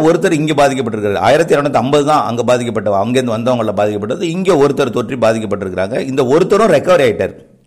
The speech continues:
இங்க பாதிக்கப்பட்ட ஒருத்தரும் தொற்றி இங்கே பரவியதால், உள்நாட்டில் பரவியதால் ஒருத்தர், ஒரு உள்நாட்டில் ஒருத்தருக்கு பரவியது, அவரும் ரெக்கவரி ஆயிட்டார் நேத்து. அவரோட சேர்த்து நூத்தி ரெண்டு பேர் ரெக்கவரி ஆயிருக்கிறாங்க.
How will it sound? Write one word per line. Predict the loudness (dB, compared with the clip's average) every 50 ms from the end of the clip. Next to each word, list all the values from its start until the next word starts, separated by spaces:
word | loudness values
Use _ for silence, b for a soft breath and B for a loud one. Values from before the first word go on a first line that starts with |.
| _ _ -8
இங்க | -6 -2 -2 0
பாதிக்கப்பட்ட | 2 2 2 2 0 -2 -2 -2 0 2
ஒருத்தரும் | 0 0 0 -2 -4 -4 -2
தொற்றி | -4 -4 -4 -2 -2 -2 -2
இங்கே | -2 -2 0 0 2 2 2
பரவியதால், | 2 2 2 0 2 2 0 2 2 4 2 2 2 -2
உள்நாட்டில் | -4 -4 -4 -2 0 0 -2 -2 -2 -4 -4 -2
பரவியதால் | -2 -2 0 0 0 0 2 2 0 0 -2 -4 -10 B B B B B B B B -2
ஒருத்தர், | 0 0 0 0 0 0 0 0
ஒரு | 0 0 0 -2 -2
உள்நாட்டில் | -2 -2 0 0 0 0 -2 -4 -4
ஒருத்தருக்கு | -4 -4 -4 -4 -6 -6 -4 -2 -2
பரவியது, | -2 0 -2 -2 -2 -2 0
அவரும் | 0 0 0 0 0 0 -2 -2
ரெக்கவரி | -2 -2 0 0 0 2 2
ஆயிட்டார் | 0 0 -2 -4 -4 -6
நேத்து. | -8 -8 -8 -12 -14 -16 -20 _ b b b b b b b b b b b b
அவரோட | 0 2 2 2 2 2 2
சேர்த்து | 0 0 0 0 -2
நூத்தி | -2 0 0 0 0 0 0
ரெண்டு | 0 0 0
பேர் | 0 0 2 0
ரெக்கவரி | 0 0 0 2 2
ஆயிருக்கிறாங்க. | 2 2 2 0 -2 -6 -6 -8